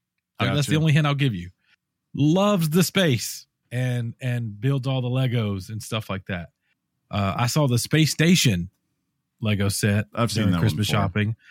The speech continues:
Speaker 2: That one's expensive too. And it, your, your set had, so Space Station has, like, I think eight hundred thirty-nine pieces.
Speaker 1: Mm-hmm.
Speaker 2: How many pieces did your set have?
Speaker 1: Two thousand, basically two thousand seven hundred.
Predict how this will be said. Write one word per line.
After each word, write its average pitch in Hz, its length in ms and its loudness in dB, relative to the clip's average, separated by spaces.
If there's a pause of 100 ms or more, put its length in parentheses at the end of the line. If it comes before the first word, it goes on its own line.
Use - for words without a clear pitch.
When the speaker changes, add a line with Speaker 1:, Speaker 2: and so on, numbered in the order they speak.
(260)
Speaker 2:
That 113 160 -2
one's 127 180 4
expensive 110 500 0
too. 135 180 4
And 117 100 4
it, 98 80 -2 (360)
your, 175 260 4
your 175 300 4
set 170 340 2
had, 139 320 0
so 120 140 0 (200)
Space 160 280 0
Station 147 260 4
has, 135 160 6
like, 123 120 2
I 120 60 2
think 110 240 -2
eight 120 120 2
hundred 120 340 2
thirty-nine 113 500 0
pieces. 135 540 0 (320)
Speaker 1:
Mm-hmm. 98 240 0 (140)
Speaker 2:
How 120 120 -4
many 127 200 6
pieces 117 400 -2
did 104 160 -2
your 113 120 2
set 113 200 0
have? 127 240 0 (760)
Speaker 1:
Two 123 180 2
thousand, 107 720 4
basically 123 360 2
two 117 140 2
thousand 90 360 0
seven 76 240 -4
hundred. 76 360 -4